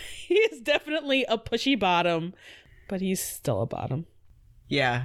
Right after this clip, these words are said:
Speaker 2: all right. Someone else can teach us the definition of power switch.
Speaker 1: <laughs> Please, please email us with your, your definition, either in Harry Potter or other fictional works.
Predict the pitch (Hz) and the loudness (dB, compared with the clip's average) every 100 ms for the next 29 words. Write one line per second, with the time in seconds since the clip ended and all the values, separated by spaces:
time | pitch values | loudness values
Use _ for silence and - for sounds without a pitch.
0 | - 147 139 127 - 180 185 160 143 151 | 0 2 2 2 0 2 4 4 2 0
1 | 127 127 131 131 127 120 123 113 123 - | -2 0 0 -2 0 0 0 -2 -2 -4
2 | 143 - - 139 - - - - - - | -4 -4 -2 -2 -4 -4 -6 -12 -12 -14
3 | - - - _ - - - - - 370 | -14 -18 -20 _ -2 0 0 -2 -2 0
4 | - 370 349 370 440 - 285 349 294 320 | -2 -4 -4 -4 -6 -2 0 0 -2 -10
5 | - 311 320 330 285 311 294 247 269 349 | -6 2 2 2 2 4 2 0 0 -2
6 | - - - - - - 226 233 214 214 | -4 -10 -18 -18 -20 -10 0 0 2 4
7 | 220 214 214 214 220 _ - 214 214 226 | 4 6 4 4 0 _ -2 0 2 0
8 | 214 208 196 196 165 180 - - - _ | 0 0 0 0 -4 -6 -12 -20 -20 _
9 | _ _ 202 226 233 226 220 220 214 220 | _ _ 2 4 4 2 2 2 4 4
10 | 220 220 220 208 220 196 180 175 175 170 | 4 2 2 4 4 4 2 2 2 2
11 | - 165 - 165 156 151 147 143 - 277 | 0 -4 -2 -2 0 0 -2 -4 -10 -20
12 | - - 180 104 156 - - | -20 -12 -6 -2 -4 -6 -16